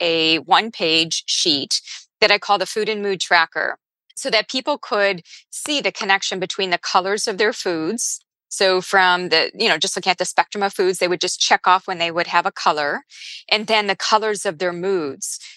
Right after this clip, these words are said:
So if they were feeling red and more reactive or angry, you know, each of the colors have designation on the sheet, so people can follow that, or they can make up their own designation of those colors.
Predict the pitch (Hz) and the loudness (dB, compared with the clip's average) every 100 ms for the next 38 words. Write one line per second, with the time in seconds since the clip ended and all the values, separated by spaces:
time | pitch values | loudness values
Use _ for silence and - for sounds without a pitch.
0 | - - 190 180 - 185 185 202 190 190 | -12 -2 0 0 2 2 0 0 0 0
1 | 180 151 160 196 190 170 151 143 180 175 | -2 -4 4 6 6 4 2 -2 -4 0
2 | 170 165 175 175 180 180 156 127 135 147 | 2 2 4 6 4 2 -4 -4 -2 -2
3 | 180 190 190 170 120 64 - - - - | 0 0 -2 0 2 0 -4 -16 -18 -10
4 | - 170 175 254 - 208 - - 208 196 | -2 -2 0 0 2 0 0 2 4 4
5 | 170 175 - - _ _ _ - - 190 | 2 -2 -8 -12 _ _ _ -10 -2 -2
6 | 175 180 180 180 - 180 170 175 165 160 | 0 -4 -4 -4 -2 0 2 2 0 -2
7 | - 170 139 - - - 190 220 190 - | 0 0 -2 -6 -6 -4 -2 -2 -2 -4
8 | 175 190 185 185 180 170 165 - 170 160 | 0 2 2 2 0 2 -2 -4 -6 -2
9 | 165 - 170 175 175 175 156 160 160 156 | -2 0 0 0 -2 0 0 -2 -4 -4
10 | - 156 139 143 - 160 147 135 101 | -2 -4 0 -2 0 0 2 0 -2